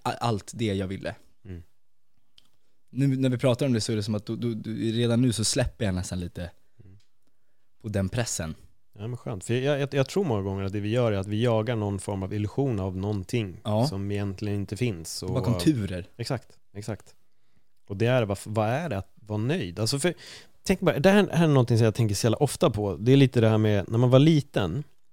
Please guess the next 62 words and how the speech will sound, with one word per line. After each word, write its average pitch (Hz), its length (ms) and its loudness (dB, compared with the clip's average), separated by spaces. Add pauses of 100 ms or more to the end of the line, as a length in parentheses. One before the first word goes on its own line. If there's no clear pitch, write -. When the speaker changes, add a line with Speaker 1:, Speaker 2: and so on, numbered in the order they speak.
(440)
Speaker 2:
och 117 100 -4
så 117 100 0
fanns 117 200 4
det - 20 -18
till 120 100 0
exempel 104 280 0
en 107 160 2
leksak 131 480 2
man 110 100 2
ville 101 120 2
ha. 107 320 0
Speaker 1:
Mm. 101 260 -20 (440)
Speaker 2:
Och - 80 -16
så 123 80 -8
man 135 100 -4
sa, 139 120 -4
"Fan, 165 360 -6
livet 202 220 -2
kommer 190 100 -2
bli 196 100 0
så 190 80 -2
jävla 220 500 -2
bra 208 300 4
när 117 280 -4
jag 139 80 0
Speaker 1:
Mm. - 120 -14
Speaker 2:
får 196 300 10
den 139 220 4
här 143 360 6
leksaken. 135 440 2
Jag 127 100 -4
kommer - 220 -8
ha 170 120 2
så - 120 -4
otroligt 175 800 4
kul. 107 360 2 (160)
Speaker 1:
Mm. 107 220 -16 (240)
Speaker 2:
Fan 196 180 8
vad 196 100 8
bra 175 220 10
det 147 60 6
blir." 127 380 2 (280)
Och 143 100 -6
så 180 60 2
får 226 260 8
man 165 100 6
den 123 80 4
här 113 80 2
leksaken 110 640 0
och 113 60 0
har 151 80 2
så 175 160 2
jävla 175 640 6
kul 175 300 4
i - 20 0
tio 151 280 4
minuter 147 400 2
och 120 60 2
sen 123 240 0
står 139 380 4
den 127 100 4
bara 113 80 2